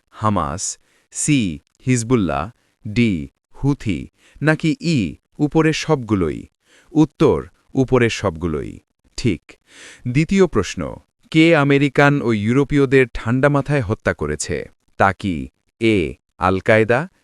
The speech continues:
বি, হামাস, সি, হিজবুল্লাহ, ডি, ইরান, নাকি ই, উপরের সবগুলোই? উত্তর, উপরের সবগুলোই। তাহলে আমি যে মূল কথা বলতে চাই, তা হল আমাদের শত্রুরা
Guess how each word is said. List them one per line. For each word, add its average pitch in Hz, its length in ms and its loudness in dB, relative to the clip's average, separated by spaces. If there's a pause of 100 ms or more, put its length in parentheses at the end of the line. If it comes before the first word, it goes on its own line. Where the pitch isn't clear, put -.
(200)
বি, 90 420 0 (200)
হামাস, 90 720 -2 (320)
সি, 98 460 0 (320)
হিজবুল্লাহ, 107 600 0 (400)
ডি, 123 400 2 (320)
ইরান, 107 480 2 (300)
নাকি 156 380 2
ই, 107 360 -2 (320)
উপরের 160 380 6
সবগুলোই? 98 760 -2 (380)
উত্তর, 92 520 0 (340)
উপরের 131 380 2
সবগুলোই। 78 640 -4 (580)
তাহলে 156 300 6
আমি 143 280 4
যে 170 140 2
মূল 151 360 2
কথা 165 300 2
বলতে 110 340 2
চাই, 71 380 -4 (200)
তা 110 140 8
হল 120 400 2 (100)
আমাদের 123 400 2
শত্রুরা 127 760 2